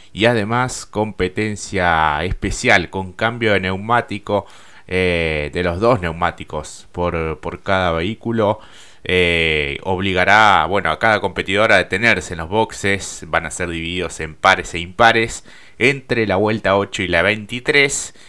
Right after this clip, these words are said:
inclusive efectos de cambiar dos neumáticos, el delantero derecho y el trasero derecho. Así que, bueno, reglamento particular para esta competencia, que además significará el retiro o la última competencia como piloto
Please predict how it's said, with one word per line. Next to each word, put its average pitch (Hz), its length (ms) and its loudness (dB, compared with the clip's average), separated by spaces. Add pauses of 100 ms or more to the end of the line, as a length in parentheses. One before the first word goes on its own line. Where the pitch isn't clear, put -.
(180)
inclusive 90 640 -4
efectos 90 440 -4
de 90 100 -2
cambiar 87 560 0 (340)
dos 107 300 2
neumáticos, 95 760 -2
el 85 160 -6
delantero 85 560 -4
derecho 85 420 -4
y 85 160 0
el 104 180 2
trasero 87 480 -4
derecho. 104 520 0 (360)
Así 82 380 -4
que, 80 580 0
bueno, 82 240 -6
reglamento 82 720 -4 (340)
particular 101 800 4 (280)
para 95 300 8
esta 92 320 0
competencia, 117 720 0
que 120 120 2
además 110 400 4
significará 95 800 -2 (300)
el 98 160 2
retiro 87 680 -4
o 82 160 -4
la 85 180 2
última 107 460 0
competencia 95 640 -4
como 87 200 -8
piloto 85 460 -4